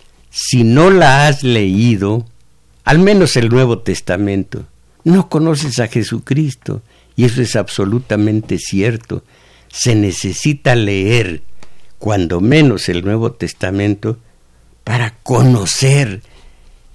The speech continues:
el perfil, la vera efigie, el retrato hablado de Jesucristo. De otra manera es un ente abstracto, un ente que,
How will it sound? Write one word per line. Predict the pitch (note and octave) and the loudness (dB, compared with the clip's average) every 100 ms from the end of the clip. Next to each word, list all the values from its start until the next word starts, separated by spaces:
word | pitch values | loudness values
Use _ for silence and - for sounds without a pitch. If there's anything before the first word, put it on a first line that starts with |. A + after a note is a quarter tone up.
| _ _ | _ _
el | G#2+ G#2 | -4 -4
perfil, | - F#2 D2+ - C#3 C#3 G2 F2 - - | -4 -8 -6 0 2 2 0 -6 -16 -6
la | A2+ G#2+ G2+ | -2 2 2
vera | G2 A#2+ B2+ | 2 0 0
efigie, | G#2 - C3 C#3+ - G2+ F2 - - - - | -2 0 2 2 0 -2 -2 -6 -18 -20 0
el | C3 | 2
retrato | A#2+ B2+ - D3 D#3 C#3 | 2 0 2 2 2 2
hablado | A2 A2 A2+ C3+ B2 A2 A#2 C3 - - | 2 0 0 2 2 0 -4 -6 -12 -4
de | B2+ | -4
Jesucristo. | - A#2+ - A2 C#3 C3+ C3 - - G#2 - _ _ _ _ | -2 -4 -4 -4 0 0 0 -6 -14 -14 -14 _ _ _ _
De | B2 | 0
otra | D#3 D#3 C#3+ | 0 4 4
manera | C3 B2 C#3 C#3+ | 4 4 4 4
es | C3+ | 2
un | C3+ B2 | 2 4
ente | B2+ B2+ A#2 B2+ B2 | 4 2 0 -2 -2
abstracto, | G#2 - - A#2+ B2 - - F#2 - - - - | -4 -6 -4 0 0 -4 -8 -8 -10 -18 -12 2
un | C#3+ C#3+ | 4 4
ente | D3+ C#3+ C3+ A#2+ C3+ - - - - - | 4 4 4 2 -2 -2 -14 -20 -20 -8
que, | - G#2 F#2 | -2 0 -2